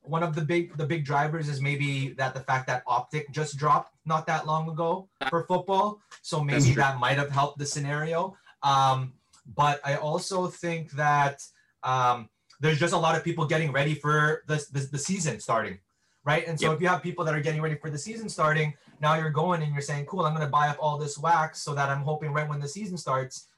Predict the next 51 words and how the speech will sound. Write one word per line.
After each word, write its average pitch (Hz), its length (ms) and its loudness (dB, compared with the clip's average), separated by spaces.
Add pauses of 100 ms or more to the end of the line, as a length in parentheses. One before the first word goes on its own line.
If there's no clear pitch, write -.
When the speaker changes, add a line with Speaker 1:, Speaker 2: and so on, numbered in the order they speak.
Speaker 1:
I 131 120 -4
can 139 100 -6
start 131 240 -4
selling 165 260 0
some 135 160 -6
of 131 60 -4
this 123 160 -8
wax 120 260 -2
and 120 80 -10
making, 110 400 -10 (240)
you 139 80 -8
know, 110 220 -4
making 113 260 -8
an 117 80 -8
investment." 113 500 -6 (320)
Speaker 2:
I 123 140 4
Speaker 1:
Um, - 160 6
Speaker 2:
agree. 110 140 4 (500)
Speaker 1:
I 139 140 0
think 170 220 -4
the 196 80 0
most 147 280 2
ridiculous 143 800 -4
one, 135 520 -2
and 127 100 -6
I 135 100 2
was 135 160 -2
looking, 135 220 -6
'cause 135 100 -6
I 127 80 2
was 127 80 -2
looking 139 240 -4
at 113 100 -6
based 127 220 -4
off 123 140 -6
what 123 100 -4
I 120 60 -6
had, 113 320 0 (320)
and 120 100 -2
I 131 100 0
have 160 140 2
a 151 60 -2
box 123 420 0
of 123 80 -6
Mosaic 117 800 -4 (260)
N 117 120 -8
F 120 180 -8
L 117 160 -2
cellos 135 760 -2 (440)
that, 123 480 0 (140)
um, 110 560 -2